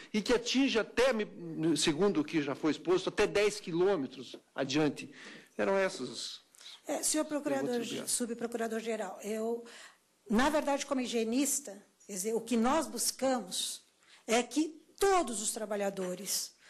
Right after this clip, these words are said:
Speaker 2: quer seja um trabalhador em uma empresa que só tem o seu empregado, um único empregado, como os trabalhadores autônomos, todos eles têm o direito, inclusive pela Constituição, à higiene ocupacional.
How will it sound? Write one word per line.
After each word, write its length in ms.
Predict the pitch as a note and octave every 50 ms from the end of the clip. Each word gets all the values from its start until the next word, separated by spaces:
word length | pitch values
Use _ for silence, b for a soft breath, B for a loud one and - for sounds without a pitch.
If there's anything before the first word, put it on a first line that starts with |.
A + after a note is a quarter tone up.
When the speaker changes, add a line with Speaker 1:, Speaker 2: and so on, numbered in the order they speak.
| B B B B _
Speaker 2:
quer 280 | C4+ C4+ D4 E4 D#4
seja 580 | D#4+ - - D#4 C#4+ C4+ B3+ A3 - G#3+ G#3+ - D#4+
um 160 | D4+ F4 G4+
trabalhador 640 | F#4+ F#4 F4 D#4 E4 D#4 D4+ C#4+ A#3+ C#4 C#4+ C#4+ C#4+ C#4+ E4
em 200 | C#4 B3+ C#4+ D4
uma 120 | D4+ D4+
empresa 340 | D4+ - - D#4 D4+ D4 C#4+
que 80 | - -
só 140 | - C4
tem 320 | B3+ - - C#4+ D4+ D#4 D#4
o 20 |
seu 260 | D4+ - - C#4+ C#4+
empregado, 680 | C#4+ C#4 C#4 C4+ C#4 C4+ - A3 F#3+ F#3+ F#3+ F3 F#3 G#3+ C#4+
um 200 | G#3+ A3+ A3 A3
único 200 | B3 C4 B3 C4
empregado, 520 | B3+ - C4 B3 G3 F#3+ E3+ E3 - - _
como 400 | - C4+ B3 B3+ B3 C4 C#4+ B B B B
os 160 | C#4 C#4 C4+
trabalhadores 640 | - C#4 B3+ C4 B3 A#3+ A3 G3 G#3+ G3+ G3 F#3 F#3
autônomos, 680 | F#3+ F#3+ F#3+ - A#3 A3 G#3+ G#3+ G#3+ A3 A#3+ A#3 B B B B B B _
todos 480 | - F4+ F4+ F#4 F#4+ F4+ F4+ D4+ A#3+ C4+
eles 340 | D4 C#4 C4+ C4 B3 -
têm 200 | - - D4 D4+
o 80 | D#4 D4
direito, 480 | B3+ D4+ C4 B3+ A#3+ G#3 G3 G3 - G#3+
inclusive 360 | G3+ A#3+ A3+ G3 C4+ C4+ C4+
pela 380 | - - - D#4 F4 F4+ E4+
Constituição, 840 | D#4+ E4 C#4+ B3 - A3+ - A#3 G#3 F#3+ - - - A#3 A3+ C4 C4+ C4+
à 160 | - C4 D4
higiene 360 | D4 B3+ A3 A#3+ B3 A#3+ B3
ocupacional. 680 | A#3+ - - B3+ A#3 - C#4+ C4 A3 F#3 - - -